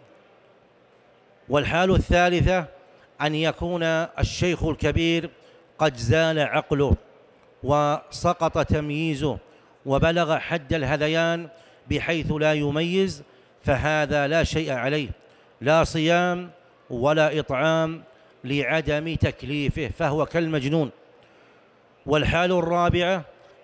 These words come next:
أن يكون الشيخ الكبير ممن يميز أحيانًا ويهذي أحيانًا، فيجب عليه الصيام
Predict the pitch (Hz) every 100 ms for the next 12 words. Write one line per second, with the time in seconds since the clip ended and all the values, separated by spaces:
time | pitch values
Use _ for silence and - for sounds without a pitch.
0 | 143 156 156 139 175 180 160 - 170 180
1 | 156 151 - 143 156 156 156 160 - -
2 | _ _ - 127 170 180 175 170 175 180
3 | 170 - - _ 143 151 151 170 180 175
4 | 160 143 151 147 - 139 147 143 147 170
5 | 175 - _ - _ 123 143 170 120 -
6 | 156 170 139 131 147 143 127 110 - -
7 | _ _ - _ - 147 151 165 165 151
8 | 139 160 151 147 - - 143 160 160 160